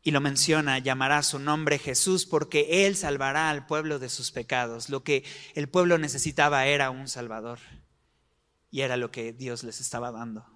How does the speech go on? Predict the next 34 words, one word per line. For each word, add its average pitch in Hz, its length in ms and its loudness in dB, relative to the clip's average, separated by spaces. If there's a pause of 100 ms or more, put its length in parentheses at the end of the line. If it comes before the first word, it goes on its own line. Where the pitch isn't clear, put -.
(460)
a 110 100 -12
Jesús. - 720 -6 (1120)
Al 170 140 4
fin 247 100 10
la 254 80 10
espera 247 220 10
había 262 160 10
terminado 240 560 6
y 226 40 6
la 214 100 6
esperanza 226 580 4
de 220 100 2
nuestro 190 300 0
Salvador 175 440 6
había 180 200 4
llegado. 143 680 0 (560)
Y 160 100 -4
eso 170 120 -2
es 170 60 -2
lo 165 100 -2
que 160 80 -6
celebramos 160 600 4
en 180 100 0
la 156 80 2
Navidad, 151 400 0
que 180 100 -2
Jesús 202 380 -2
nació 202 500 2
para 185 220 0
traernos 180 440 2
esperanza. 180 760 -4 (840)
Qué - 80 -10
increíble 180 420 2
historia. 190 580 0